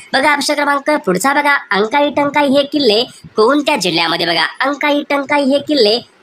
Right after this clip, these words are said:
कोणत्या जिल्ह्यामधले ते किल्ले आहेत? बघा या ठिकाणी ऑप्शन क्रमांक चार राहील, अंकाई टंकाई हे किल्ले विद्यार्थी मित्रांनो,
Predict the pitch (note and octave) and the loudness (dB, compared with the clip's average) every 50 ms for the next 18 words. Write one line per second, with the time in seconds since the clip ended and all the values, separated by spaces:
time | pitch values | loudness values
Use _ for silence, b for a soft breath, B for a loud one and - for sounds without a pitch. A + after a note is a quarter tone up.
0 | _ - A3 C4 D4 D4+ C#4+ D4+ D4+ B3+ F3 F3+ E3 E3 E3 E3 E3+ E3+ E3 E3+ | _ 0 2 2 2 2 2 0 0 0 0 0 0 0 0 0 -2 -2 -2 -2
1 | E3 E3 - - D4 - - - - D#3+ D#3+ D#3+ E3 E3+ E3+ F3+ F3 F3+ F3 D#3+ | -4 -2 -2 -2 -2 -2 -2 -2 -2 0 0 0 0 0 0 0 0 0 0 0
2 | D3+ - _ _ _ B B B B B - A3 B3 D4 D4 D4 C#4+ C#4+ D4 D4 | -2 -6 _ _ _ B B B B B -2 -2 0 2 0 0 0 0 0 0
3 | C#4+ - - F3 E3+ - - D4 C4+ D4 D4 D4 C#4+ C#4+ - D4 D4 - - - | 0 0 0 -2 -2 -2 -4 -4 -2 -2 0 0 -2 -2 -2 -4 -2 -2 -2 0
4 | A3+ A3 B3 C#4 C#4+ C#4 A3+ A3+ A3 A3+ A#3 B B B B - - F#3 F#3+ A3+ | 0 0 0 0 0 2 2 2 2 2 0 B B B B -6 -2 -2 0 0
5 | A#3+ - D4 D4 C#4+ C#4 - C#4+ C#4+ C#4+ D4 C#4+ C4+ C#4+ C#4 C#4 D4 D4 D4 C#4 | 0 0 0 0 0 0 0 -2 -2 0 0 0 0 0 0 -2 -2 0 0 0
6 | C#4+ C#4+ A#3+ C#4+ C#4+ C#4+ D4 C#4 C#4 C4 D4 D4 C4+ A3+ G#3+ A#3 | 0 0 0 0 0 0 -2 -4 -2 0 0 2 2 2 2 0